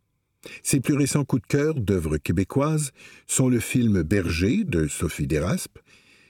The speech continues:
et la pièce de théâtre Pas perdu d'Anaïs Barbeau-Lavalette et Émile Proucloutier. Aujourd'hui, du haut de ses soixante-dix-neuf ans, Madame Baudouin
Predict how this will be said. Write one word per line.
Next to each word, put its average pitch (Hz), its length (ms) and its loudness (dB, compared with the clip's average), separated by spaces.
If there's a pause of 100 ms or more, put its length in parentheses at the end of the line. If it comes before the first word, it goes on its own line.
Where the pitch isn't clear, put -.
et 143 120 2
la 165 100 2
pièce 180 320 0
de 120 100 2
théâtre 120 480 0
Pas 170 200 0
perdu 92 540 0 (360)
d'Anaïs 123 480 2
Barbeau-Lavalette 90 920 0
et - 240 -2
Émile 113 260 2
Proucloutier. - 840 -4 (1300)
Aujourd'hui, 143 680 2
du 82 200 -2
haut 87 200 2
de 71 140 -2
ses - 200 -4
soixante-dix-neuf 87 840 0
ans, 127 180 0 (760)
Madame 165 320 2
Baudouin 139 460 2